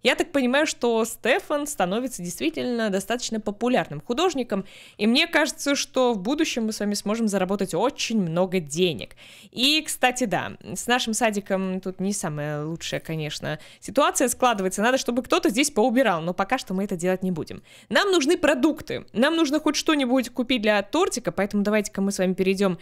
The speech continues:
э, в заказать доставку, заказать продукты. Мы, наверное, с вами что купим? Мы, наверное, купим сахар, мы купим муку.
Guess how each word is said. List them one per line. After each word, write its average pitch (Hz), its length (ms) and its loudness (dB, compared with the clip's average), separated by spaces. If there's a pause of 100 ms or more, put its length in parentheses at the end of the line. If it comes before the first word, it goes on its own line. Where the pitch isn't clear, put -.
(300)
э, 180 160 2
в 196 320 2
заказать 202 460 2
доставку, 208 520 0
заказать 240 480 0
продукты. 220 600 0
Мы, 269 420 0
наверное, 294 260 0
с - 80 -2
вами 254 160 2
что - 180 -2
купим? - 260 -4
Мы, 285 100 0
наверное, 214 260 0
купим 165 280 -6
сахар, - 400 -4
мы 226 140 0
купим 175 260 -2
муку. 180 680 -2